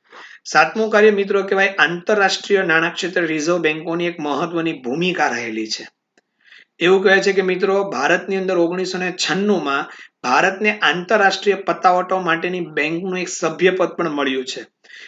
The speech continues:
અને જે હેઠળ આ ભારતની Reserve Bank of ઇન્ડિયા તેમાં સક્રિય ભૂમિકા પણ અદા કરી રહી છે.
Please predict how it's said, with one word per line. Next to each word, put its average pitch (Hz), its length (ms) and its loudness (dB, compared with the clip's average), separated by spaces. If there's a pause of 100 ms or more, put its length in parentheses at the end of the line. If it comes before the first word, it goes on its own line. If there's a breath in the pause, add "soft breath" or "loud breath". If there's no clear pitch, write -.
(160 loud breath)
અને 165 220 0
જે 226 500 2
હેઠળ 151 400 2 (540 loud breath)
આ 151 360 0
ભારતની 160 580 2
Reserve 185 560 2
Bank 190 280 0
of 170 100 -6
ઇન્ડિયા 160 380 0
તેમાં 170 300 -2
સક્રિય 214 640 0
ભૂમિકા 170 580 -2
પણ 180 180 -4
અદા 156 400 0
કરી 139 260 -2
રહી 139 220 -2
છે. 113 200 -10